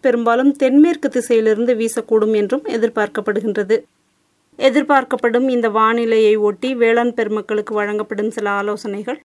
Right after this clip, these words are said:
ஆழியார் பகுதிகளில் குறுகிய கால நெல் பயிருக்கு நாற்றங்கால் தயார் செய்யலாம்.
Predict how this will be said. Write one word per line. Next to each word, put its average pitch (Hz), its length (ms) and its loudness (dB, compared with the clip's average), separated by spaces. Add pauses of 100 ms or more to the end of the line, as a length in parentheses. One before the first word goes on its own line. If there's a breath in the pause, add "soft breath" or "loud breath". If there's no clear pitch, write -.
(580)
ஆழியார் 311 580 4
பகுதிகளில் 240 680 0
குறுகிய 277 440 -2
கால 233 280 0
நெல் 220 280 -4
பயிருக்கு 220 420 0
நாற்றங்கால் 220 640 -2
தயார் 208 300 -4
செய்யலாம். 202 520 -6